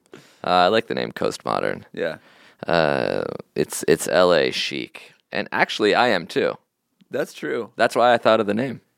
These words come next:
Speaker 2: You don't look like you're from L A. You
Speaker 1: Where would you
Speaker 2: seem
Speaker 1: guess I'm from?
Speaker 2: Yeah, I was thinking, um,
Speaker 1: And what would you guess my name is?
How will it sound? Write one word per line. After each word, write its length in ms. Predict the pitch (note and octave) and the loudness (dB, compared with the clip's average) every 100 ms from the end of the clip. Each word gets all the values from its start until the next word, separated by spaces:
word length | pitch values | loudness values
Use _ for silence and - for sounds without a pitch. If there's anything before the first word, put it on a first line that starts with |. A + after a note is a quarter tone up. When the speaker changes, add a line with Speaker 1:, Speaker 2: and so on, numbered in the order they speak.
| _ | _
Speaker 2:
You 120 | B2+ | -8
don't 240 | D4 F4+ A#2+ | -4 -4 2
look 220 | A#2+ A#2 | 2 2
like 200 | F#2+ F#2 | -4 -4
you're 100 | F#2+ | -8
from 260 | - F#2+ E2 | -6 -6 -4
L 240 | C#2 D2+ | -6 -4
A. 240 | G#1+ C2 - _ - | -4 -6 -10 _ -6
You 120 | G#2+ | 2
Speaker 1:
Where 120 | B2 | 4
would 140 | C#3 D3+ | 4 2
you 80 | |
Speaker 2:
seem 80 | A2+ | 0
Speaker 1:
guess 280 | F#2+ G2 - | 4 2 2
I'm 180 | C#2+ C2 | -4 -4
from? 440 | C#2 C#2 G1+ - _ _ | -4 -4 -4 -10 _ _
Speaker 2:
Yeah, 400 | A#2 A2+ G#2+ F2 | -8 -6 -6 -8
I 40 | A2+ | -8
was 160 | A2 | -8
thinking, 560 | - A2+ A2 G2+ G2 F#2+ - | -6 -10 -8 -12 -12 -16 -12
um, 600 | A2+ G#2 G2+ F#2+ F#2+ F#2 _ _ | -8 -6 -8 -12 -16 -18 _ _
Speaker 1:
And 140 | A2+ A#2 | 2 4
what 100 | A#2+ | 4
would 140 | G#2+ | 0
you 60 | F#2 | 2
guess 240 | G2 - | 0 0
my 140 | F2+ C#2+ | -4 -4
name 300 | C#2 D#2+ A#1+ | -2 -2 -4
is? 400 | G1+ - - | -6 -8 -10